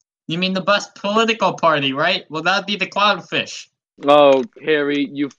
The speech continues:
Speaker 2: forgotten your roots. You're a clown at heart. You've lost yourself in this presidential search.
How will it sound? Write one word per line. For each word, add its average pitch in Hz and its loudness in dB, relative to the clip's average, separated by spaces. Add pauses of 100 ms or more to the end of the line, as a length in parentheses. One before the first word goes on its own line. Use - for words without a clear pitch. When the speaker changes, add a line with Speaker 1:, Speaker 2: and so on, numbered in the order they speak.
(120)
Speaker 2:
forgotten 151 -4
your 135 -6
roots. 131 -6
You're 127 -4
a 107 -12
clown 156 -4
at 123 -4 (120)
heart. 160 -2 (420)
You've 131 -6
lost 143 -4
yourself 117 -4 (340)
in 135 -8
this 135 -4
presidential 139 -4
search. - -2